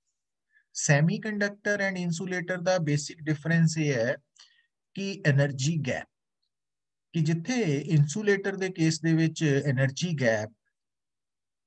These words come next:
five to six electron volt है, उत्थे सेमीकंडक्टर दे विच एनर्जी गैप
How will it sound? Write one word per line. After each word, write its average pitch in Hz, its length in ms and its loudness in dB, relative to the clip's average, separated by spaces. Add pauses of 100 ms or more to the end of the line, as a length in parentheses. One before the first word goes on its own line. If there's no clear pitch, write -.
(400)
five 147 500 4
to 180 160 -2
six 226 300 -2
electron 160 560 2
volt 147 280 2
है, 147 100 4
उत्थे 147 600 -4 (840)
सेमीकंडक्टर 170 880 0
दे 156 140 0
विच 156 280 -2
एनर्जी 139 520 0
गैप 120 340 2